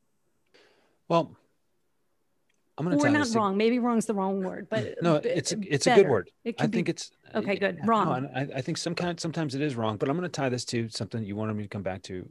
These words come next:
Speaker 1: e-, earlier as well. I have to figure out if it's wrong,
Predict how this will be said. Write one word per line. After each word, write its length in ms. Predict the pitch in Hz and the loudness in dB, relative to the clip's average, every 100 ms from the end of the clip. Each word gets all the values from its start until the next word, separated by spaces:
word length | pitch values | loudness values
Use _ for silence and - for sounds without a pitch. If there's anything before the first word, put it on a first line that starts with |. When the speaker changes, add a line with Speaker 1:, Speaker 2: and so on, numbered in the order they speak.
| - | -18
Speaker 1:
e-, 40 | |
earlier 500 | - 82 98 104 95 | -18 -8 -6 -4 -4
as 120 | 90 87 | -8 -4
well. 280 | 95 - - - - - - - - _ _ _ _ _ _ - | -4 -4 -10 -20 -20 -20 -20 -20 -20 _ _ _ _ _ _ -2
I 60 | |
have 100 | 175 - | 0 0
to 80 | |
figure 260 | 135 123 98 | 0 0 4
out 260 | 131 143 - _ _ | 4 4 -2 _ _
if 140 | 113 | -10
it's 140 | 104 - | -8 -8
wrong, 280 | 90 - | -8 -10